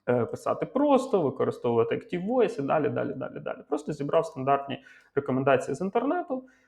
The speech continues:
І тепер ми вже задаємо, е, задачу написати те ж саме, але от з такими типовими, типовими рекомендаціями, які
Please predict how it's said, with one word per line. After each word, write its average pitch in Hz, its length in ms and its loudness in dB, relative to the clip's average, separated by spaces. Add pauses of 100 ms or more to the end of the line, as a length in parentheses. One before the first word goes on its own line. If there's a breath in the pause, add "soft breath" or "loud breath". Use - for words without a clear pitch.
(720 soft breath)
І 262 140 6
тепер 233 420 8
ми 185 180 6
вже 160 200 2
задаємо, 143 800 4 (480 loud breath)
е, 123 460 2 (200)
задачу 190 520 -4
написати 160 640 0
те 175 160 -2
ж - 120 -10
саме, 254 500 -2
але 202 300 2
от 190 220 -2
з - 60 -20
такими 175 380 -4
типовими, 123 880 0 (1200)
типовими 135 540 2
рекомендаціями, 190 1040 -2
які 196 680 -6